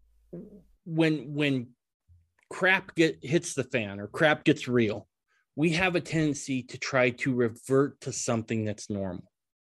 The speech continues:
I read an interesting book on nine eleven, and it talked about people who midway going down the stairs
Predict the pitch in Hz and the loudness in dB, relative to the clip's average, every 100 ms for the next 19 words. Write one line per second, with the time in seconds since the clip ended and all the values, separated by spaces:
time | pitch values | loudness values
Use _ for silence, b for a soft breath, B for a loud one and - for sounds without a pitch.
0 | B B B B B B B 131 139 151 | B B B B B B B 2 4 6
1 | 156 143 117 135 - 160 165 143 - 131 | 6 4 2 -2 0 2 4 2 0 -4
2 | 120 117 117 107 107 107 107 98 98 90 | 0 -2 -2 -6 -4 -4 -4 -4 -6 -10
3 | 82 _ _ b b b b - 147 135 | -16 _ _ b b b b -2 0 0
4 | - 196 233 208 151 131 - - 131 120 | -2 -2 2 2 2 0 -2 0 0 2
5 | 113 117 _ _ _ _ _ - 165 143 | 0 -2 _ _ _ _ _ 4 6 6
6 | 123 - _ _ _ _ _ _ _ _ | 2 -6 _ _ _ _ _ _ _ _
7 | _ 123 143 214 262 247 254 175 131 165 | _ -2 4 4 4 4 4 4 0 -2
8 | 190 190 170 180 180 147 - - 180 147 | 0 0 -2 -2 -4 -4 -8 0 2 2
9 | 98 76 - - | 0 -10 -20 -20